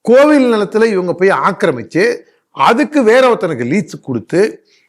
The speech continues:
எப்படி ஒரு, ஒரு நுட்பமான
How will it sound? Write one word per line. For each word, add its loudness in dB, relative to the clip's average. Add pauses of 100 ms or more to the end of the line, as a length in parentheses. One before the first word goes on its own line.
(140)
எப்படி -2
ஒரு, -4
ஒரு -8
நுட்பமான -4